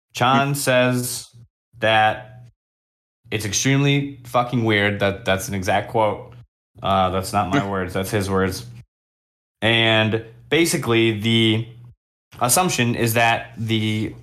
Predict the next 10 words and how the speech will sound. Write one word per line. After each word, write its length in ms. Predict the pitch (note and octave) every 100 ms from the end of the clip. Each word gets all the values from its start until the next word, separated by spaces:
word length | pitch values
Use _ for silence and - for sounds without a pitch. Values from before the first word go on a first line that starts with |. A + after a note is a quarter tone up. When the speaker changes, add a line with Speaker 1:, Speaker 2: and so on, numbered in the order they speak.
| - - _ _
Speaker 1:
proto 220 | - E3 D3+
molecule 760 | A#2 G#2 G2+ G#2 A2 C3+ - - - - _ _ A#2
was, 720 | A2+ A#2 A2 G#2+ A2 - - - - _ _ -
you 80 | C3+
know, 120 | G#2
launched 420 | G#2 A2+ B2+ C#3+
at 100 | D#3
the 80 | D#3
solar 280 | D#3+ D3 A2
system 540 | G#2+ F#2+ A#2 C3+ -